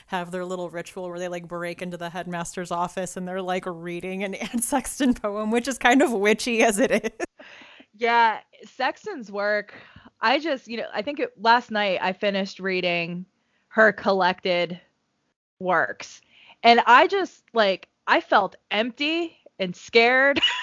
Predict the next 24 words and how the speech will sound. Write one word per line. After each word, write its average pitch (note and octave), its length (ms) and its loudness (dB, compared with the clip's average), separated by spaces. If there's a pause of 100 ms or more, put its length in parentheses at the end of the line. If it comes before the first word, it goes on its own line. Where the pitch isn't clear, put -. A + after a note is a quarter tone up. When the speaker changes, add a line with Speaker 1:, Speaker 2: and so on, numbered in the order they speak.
(580)
Speaker 2:
And, C#4 160 6
like, C4 400 4
it D#4 160 2
just, F#4 400 -4
I C4 100 4
mean, A3+ 440 -6 (560)
I D4+ 120 6
don't G#4+ 180 0
know C4 160 0
how C4 200 0
she B3+ 300 -6
would E4+ 200 -6
feel F4 340 0
being E4 340 -2
called D4+ 320 4
a C#4 40 -2
witch. C#4 360 0
My A#3 160 4
suspicion B3+ 560 -2
is A#3 100 -2
she A3+ 160 -4
would F#3+ 140 0
hate A3 260 4
it F#4 220 4